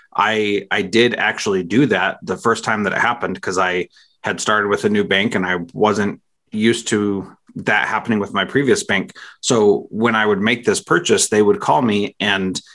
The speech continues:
it would come from a eight hundred number that I didn't know what it was. And so, um, thankfully in the message, they say, "You can verify this by calling your bank." So that's what I did is I called the bank and I said, "Hey, I got this phone call." And they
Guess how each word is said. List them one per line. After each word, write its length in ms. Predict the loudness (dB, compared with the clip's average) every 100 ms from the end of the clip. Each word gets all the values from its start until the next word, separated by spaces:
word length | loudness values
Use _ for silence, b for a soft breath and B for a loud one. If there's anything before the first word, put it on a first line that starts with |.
| b
it 80 | 0
would 200 | 2 2
come 240 | 0 0 0
from 300 | 0 0 0
a 200 | 0 0
eight 160 | 0 0
hundred 300 | -2 0 0
number 260 | 2 2
that 140 | 2 0
I 80 | 0
didn't 240 | 0 0
know 100 | 0
what 160 | 0 0
it 80 |
was. 400 | 0 0 -2 -6 b b _
And 200 | -4 -2
so, 580 | 0 0 2 2 0 -2 -4
um, 340 | -2 -2 -6 -4
thankfully 440 | -2 0 2 2
in 320 | 2 0 2
the 80 | 2
message, 480 | 2 0 0 -2 -2
they 120 | 0
say, 200 | 2 2
"You 160 | 2 0
can 180 | -2 0
verify 380 | 0 0 -2
this 180 | -2 -2
by 140 | -2 -4
calling 500 | -2 -2 -2 -6 -12 _ -2
your 120 | -2
bank." 380 | 0 -2 -4 -12 B B
So 140 | -4 0
that's 260 | 0 0
what 120 | 0
I 100 | 0
did 220 | 2 2 2
is 100 | 0
I 80 |
called 260 | 0 0 -2
the 40 |
bank 260 | -2 -2 0
and 80 | -2
I 60 |
said, 200 | 0 -2
"Hey, 160 | 0 0
I 140 | 0
got 140 | 0 -2
this 140 | -4
phone 220 | -2 0
call." 340 | 0 0 0 -4 B B B
And 180 | -6 -2
they 300 | 0 0 -4